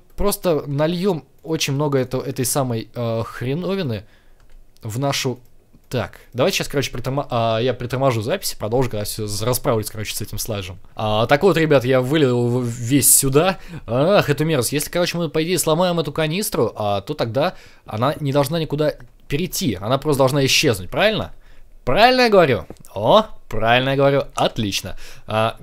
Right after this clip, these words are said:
как бы можно было сделать какую-нибудь хитроужопую вещь с этим, типа, допустим, её там, а, а, сделать ров из этой,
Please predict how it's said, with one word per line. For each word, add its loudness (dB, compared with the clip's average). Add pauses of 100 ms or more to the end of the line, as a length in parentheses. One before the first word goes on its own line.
как 0
бы -4
можно 0
было 0
сделать -2
какую-нибудь -6
хитроужопую -2
вещь -2
с -2
этим, -4
типа, -10
допустим, -6
её 0
там, -6
а, -4
а, -4
сделать -2
ров 4
из -2
этой, 0